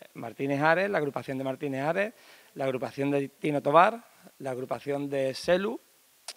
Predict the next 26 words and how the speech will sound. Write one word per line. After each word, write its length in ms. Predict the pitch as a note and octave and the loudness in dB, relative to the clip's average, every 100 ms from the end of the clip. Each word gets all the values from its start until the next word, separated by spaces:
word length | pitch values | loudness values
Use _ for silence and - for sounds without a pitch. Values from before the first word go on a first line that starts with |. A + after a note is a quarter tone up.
| - | -8
la 160 | D3 D3 | 0 0
agrupación 760 | C3+ C3+ - C#3+ C#3+ D3 D3 | 0 -2 -2 0 0 -2 -2
de, 440 | C#3+ C#3 C#3 C#3 D3 | 0 2 2 0 -2
de 280 | C#3+ C3+ C3+ | -6 -4 -2
Los 100 | C#3 | -2
Impacientes 580 | C3+ C3 D#3+ D#3+ A3 | -2 -2 -2 -2 -6
de 80 | G3+ | -6
Puerto 260 | D3 D3 C3 | -6 -6 -4
Real 320 | C3+ E3 G#3+ - - - - - | 0 -2 -4 -12 -20 -20 -20 -8
y 220 | D3 F3+ G3 | -4 -2 -2
el 200 | F3+ C#3+ | -4 -4
cuarteto 500 | D3 C3 - D#3+ E3+ | -4 -6 -4 -2 0
de 80 | D#3+ | 0
Joselito, 600 | E3 D#3+ E3 E3+ F#3+ F#3+ - - | 0 0 0 0 0 -2 -8 -2
Cari 220 | D3+ D3 | 0 0
Resiste. 500 | C3+ B2+ A#2 A2 G#2 _ - - - - _ | -4 -8 -12 -14 -18 _ -20 -20 -20 -20 _
Eh, 260 | - C#3 C3 | -2 -2 0
como 200 | C#3 C3 | 0 4
veis, 320 | C#3 E3 F3 | 4 4 2
prácticamente 600 | - D3+ - D3 D3+ D3+ | -2 -4 -2 0 0 0
son 200 | D3 D3+ | -2 -4
todas 240 | D3 D3 C#3+ | 0 0 0
finalistas 640 | C#3+ C#3+ E3+ - G3+ G3 | -2 -2 -4 -4 -4 -2
del 160 | E3+ C3+ | -4 -8
primer 260 | - C3 | -8 -6
nivel 460 | C3+ C#3+ E3 G3 B3+ | -4 -2 -2 -2 -8